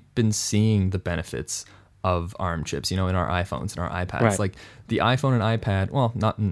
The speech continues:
Speaker 1: not necessarily the iPad. The iPhone especially, spec-wise, is always behind the competition. It's, like, running, like, half
Speaker 2: Right.
Speaker 1: the amount of ram, and yet it usually is right up there in performance or surpassing performance with these devices with, like,
Speaker 2: Right.
Speaker 1: sixteen gigs of ram. And you're like, "How, how is this device with four to six gigs of ram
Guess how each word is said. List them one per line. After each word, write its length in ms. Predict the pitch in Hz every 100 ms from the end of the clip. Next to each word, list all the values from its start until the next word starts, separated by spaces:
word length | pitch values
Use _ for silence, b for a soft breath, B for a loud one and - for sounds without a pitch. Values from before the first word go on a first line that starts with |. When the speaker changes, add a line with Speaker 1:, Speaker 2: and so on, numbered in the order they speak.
| -
Speaker 1:
not 180 | 123 123
necessarily 440 | 113 - 104 92 90
the 60 |
iPad. 340 | 62 - - -
The 120 | -
iPhone 380 | 123 139 131 117
especially, 600 | 104 107 107 95 90 90 B B B
spec-wise, 960 | - - - 170 - 92 87 82 95 -
is 160 | 123 - -
always 460 | 143 156 147 131 117
behind 320 | 107 101 92
the 40 |
competition. 580 | - 90 - - - -
It's, 160 | 101 -
like, 160 | 117
running, 320 | 120 120 110 104
like, 200 | 85 -
half 380 | - 143 147
Speaker 2:
Right. 160 | 117 92
Speaker 1:
the 80 | 131
amount 240 | 123 113
of 80 | 98
ram, 460 | 95 90 92 92 95 B B B
and 200 | 113 107
yet 400 | 117 165 131 - _ b -
it 160 | -
usually 600 | 110 120 123 120 113 110 -
is 240 | 104 101 -
right 320 | 92 117 -
up 180 | 139 -
there 200 | 139 135
in 140 | 139
performance 520 | 143 139 143 143 139 -
or 140 | 110
surpassing 640 | - 110 - 120 117 107
performance 600 | 98 92 95 90 90 87
with 100 | 98
these 180 | - 98
devices 480 | 98 92 87 85 87
with, 160 | 98 107
like, 140 | 113
Speaker 2:
Right. 100 | 107
Speaker 1:
sixteen 560 | 95 - - - 95 90
gigs 240 | 92 90
of 100 | -
ram. 240 | 87 50 52
And 80 |
you're 80 | 143
like, 140 | 135 -
"How, 340 | - 170 156
how 240 | - 175 196
is 120 | 175
this 100 | -
device 360 | 139 120 120
with 100 | -
four 260 | - 123 127
to 60 | 120
six 280 | 110 117
gigs 240 | - 107 -
of 100 | -
ram 300 | 101 92